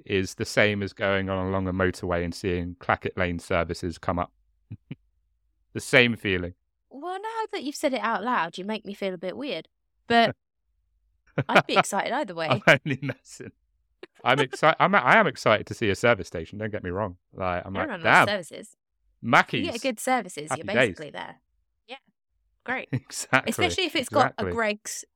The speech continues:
Speaker 2: an M&S, and some sort of, like,
Speaker 1: Yes.
Speaker 2: um, I, I'm gonna go with either a McDonald's or a K F C. Like, that's the, the holy
Speaker 1: Yeah.
Speaker 2: trinity of
Speaker 1: <clears throat>
Speaker 2: services.
Speaker 1: Yeah.
Speaker 2: And then clean toilets, obviously.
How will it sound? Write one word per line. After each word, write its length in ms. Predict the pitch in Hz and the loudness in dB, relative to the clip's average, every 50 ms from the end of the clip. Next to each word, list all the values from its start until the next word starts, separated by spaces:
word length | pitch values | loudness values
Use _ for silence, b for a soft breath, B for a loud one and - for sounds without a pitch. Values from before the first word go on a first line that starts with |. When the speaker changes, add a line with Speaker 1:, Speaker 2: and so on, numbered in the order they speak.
| _ _ - - | _ _ -6 -6
Speaker 2:
an 100 | 196 196 | -4 -2
M&S, 680 | - 208 196 196 190 185 170 175 175 - - - - - _ _ _ _ _ _ _ _ - | -2 -2 -2 -2 -4 -6 -8 -8 -12 -16 -18 -18 -18 -20 _ _ _ _ _ _ _ _ -2
and 320 | 190 190 190 190 190 196 190 | 2 2 2 2 2 0 -2
some 320 | - - 190 180 180 185 | -4 -6 -6 -8 -8 -12
sort 260 | - - 180 175 - | -10 -10 -8 -6 -8
of, 100 | 170 185 | -8 -6
like, 280 | - 170 165 160 160 - | -6 -6 -6 -6 -4 -4
Speaker 1:
Yes. 440 | 107 101 95 87 - - - - - _ _ _ _ _ _ _ _ _ _ _ _ - | -2 -2 -2 -2 -4 -8 -18 -20 -20 _ _ _ _ _ _ _ _ _ _ _ _ -6
Speaker 2:
um, 500 | 196 190 180 165 160 151 147 135 139 - _ _ _ _ _ - | -4 -4 -4 -4 -6 -8 -12 -14 -16 -18 _ _ _ _ _ 0
I, 220 | 214 226 233 - - 220 _ _ - | 2 2 2 0 -2 -8 _ _ -14
I'm 200 | 254 277 285 294 | -10 -8 -6 -6
gonna 200 | 370 381 359 330 | -4 -4 -4 -4
go 100 | 320 302 | -2 -2
with 120 | 277 269 - - | -4 -4 -6 -6
either 600 | 202 196 185 185 190 190 190 190 190 185 190 208 - _ _ _ _ - | -4 -2 2 2 2 2 2 0 0 0 -2 -2 -4 _ _ _ _ -10
a 80 | 208 | -4
McDonald's 500 | 196 196 - - - - 190 190 190 190 | 0 0 0 0 -2 -6 -6 -6 -6 -6
or 120 | 202 202 202 | -6 -6 -6
a 60 | 202 | -6
K 160 | - - 208 208 | -6 -6 -6 -6
F 120 | 208 208 | -6 -6
C. 320 | - - 214 208 208 214 - _ _ _ _ - | -8 -6 -6 -4 -6 -6 -10 _ _ _ _ -6
Like, 100 | 190 214 | -2 0
that's 180 | 240 247 240 - | 0 0 -2 -4
the, 160 | - 190 190 _ - | -8 -10 -10 _ -6
the 120 | - 170 175 | -4 -4 -4
holy 520 | - - 175 180 170 165 156 156 160 160 - | -4 -4 -6 -6 -4 -4 -6 -6 -6 -6 -2
Speaker 1:
Yeah. 160 | 123 123 123 | 0 2 2
Speaker 2:
trinity 580 | 127 160 160 - - 143 135 - - 175 196 _ - | 2 0 -2 -6 -10 -8 -8 -8 -10 -12 -12 _ -8
of 140 | 175 - - | -8 -8 -4
Speaker 1:
<clears throat> 20 | |
Speaker 2:
services. 760 | - - 127 - - - - - - - - - - - - _ _ _ - | 0 2 2 2 2 -2 -8 -10 -10 -10 -10 -12 -14 -18 -20 _ _ _ -2
Speaker 1:
Yeah. 140 | 214 214 214 | 2 2 2
Speaker 2:
And 60 | 202 | 2
then 160 | 180 170 170 | 2 0 -2
clean 300 | 170 - - 165 160 160 | -4 -6 -8 -8 -8 -8
toilets, 400 | 175 - 156 143 - - - - _ _ | -10 -10 -10 -10 -10 -12 -14 -16 _ _
obviously. 480 | - - - - - - - - - 208 | -20 -20 -20 -18 -18 -16 -16 -16 -18 -20